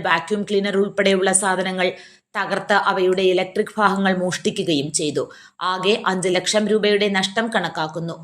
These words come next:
ഒൻപതിന് രാവിലെ പത്തിന് വലഞ്ചുഴിയിലുള്ള സുഹൃത്ത് അറിയിച്ചപ്പോഴാണ് അഭിജിത്ത് വിവരം അറിയുന്നത്. എഴുപത് സെന്റ് സ്ഥലത്ത് എണ്ണായിരം ചതുരശ്ര അടിയിൽ നിർമ്മിക്കുന്ന മൂന്ന് നില കെട്ടിടം പത്ത് വർഷം മുമ്പാണ് നിർമ്മാണം തുടങ്ങിയത്. മുൻവശത്തെ വാതിൽ തകർത്ത നിലയിലാണ്.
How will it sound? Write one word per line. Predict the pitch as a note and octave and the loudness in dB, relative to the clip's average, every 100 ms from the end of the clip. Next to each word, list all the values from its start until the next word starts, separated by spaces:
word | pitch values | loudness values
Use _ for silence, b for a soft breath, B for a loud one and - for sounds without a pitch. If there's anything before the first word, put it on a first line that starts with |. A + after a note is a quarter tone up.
| B _ - | B _ -6
ഒൻപതിന് | G3+ G3+ G3 G3+ G3+ | -2 0 2 2 4
രാവിലെ | G3 G3 G3+ G#3 | 2 2 0 0
പത്തിന് | G3+ G3 A3 C4+ A3 | -2 -4 -2 0 2
വലഞ്ചുഴിയിലുള്ള | G3 G3+ G3+ G#3+ G3+ F#3+ F#3 - | 2 2 0 2 2 2 0 0
സുഹൃത്ത് | G3 G3 G3 D3+ - F#3 | -2 -4 -4 -4 -2 -4
അറിയിച്ചപ്പോഴാണ് | F3 E3+ E3+ F3+ E3+ E3 E3 | -4 -4 -4 0 0 2 0
അഭിജിത്ത് | F3 E3 E3 D#3+ | -2 -6 -4 -2
വിവരം | F3 F3+ F3 E3 | 0 0 0 0
അറിയുന്നത്. | E3 E3 F3 F3 C4+ - B _ A#3 B3+ | 0 -2 -2 2 2 0 B _ -4 -2
എഴുപത് | B3+ C4+ C#4 D4 | 0 0 2 2
സെന്റ് | C4+ B3+ B3 | 2 0 0
സ്ഥലത്ത് | B3 A#3 A#3 C4 C4 G3+ | 0 0 2 0 2 2
എണ്ണായിരം | G3 G#3 G#3+ G3+ F3+ C#3 - _ - A3+ | 2 2 2 4 2 -2 -8 _ -12 -6
ചതുരശ്ര | G3+ G#3+ A3 - G3+ - | -2 0 0 2 0 0
അടിയിൽ | F#3+ F#3 G3 F#3+ | -2 0 0 0
നിർമ്മിക്കുന്ന | F3+ F#3+ F#3+ F#3 F#3 G3 | -2 -4 -4 -2 -2 -2
മൂന്ന് | G#3 A3 A#3+ | -2 -2 0
നില | A#3+ A#3 | 0 0
കെട്ടിടം | A3 G#3 G#3+ B3+ A#3 | -2 -2 -2 0 0
പത്ത് | A3+ F#3+ | -2 -2
വർഷം | F#3+ - F#3 | -2 -2 -4
മുമ്പാണ് | F3+ F3 E3+ F3 | -2 0 0 -2
നിർമ്മാണം | F3 F3+ F3 E3 D#3+ | -4 -2 -2 -2 -4
തുടങ്ങിയത്. | E3 D#3 D#3+ D3+ C#3 - B B B - | -6 -6 -8 -6 -6 -6 B B B -6
മുൻവശത്തെ | G3+ G3+ G3+ G3 G3+ G3 | 0 0 0 0 0 4
വാതിൽ | F#3+ F#3 G#3+ G#3 | 4 2 0 -2
തകർത്ത | G3 G3+ G#3 G#3+ | -2 0 0 -2
നിലയിലാണ്. | G3+ F#3+ F3+ F3 | 0 0 0 0